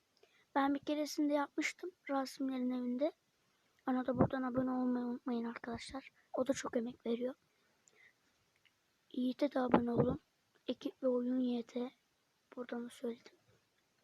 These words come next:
Arkadaşlar, bu videomuz böyleydi. Eğer böyle videoların daha çok gelmesini istiyorsanız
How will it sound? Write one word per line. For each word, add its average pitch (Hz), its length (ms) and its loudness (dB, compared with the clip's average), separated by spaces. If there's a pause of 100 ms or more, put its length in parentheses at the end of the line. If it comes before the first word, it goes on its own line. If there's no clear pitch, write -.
(1160)
Arkadaşlar, 302 840 0 (1600)
bu 294 160 -2
videomuz 285 380 -6 (160)
böyleydi. 269 520 -2 (3000)
Eğer 285 260 -2
böyle 294 260 -2
videoların 285 460 -4
daha 285 140 -6
çok - 200 -14
gelmesini 269 480 -6
istiyorsanız 262 720 -10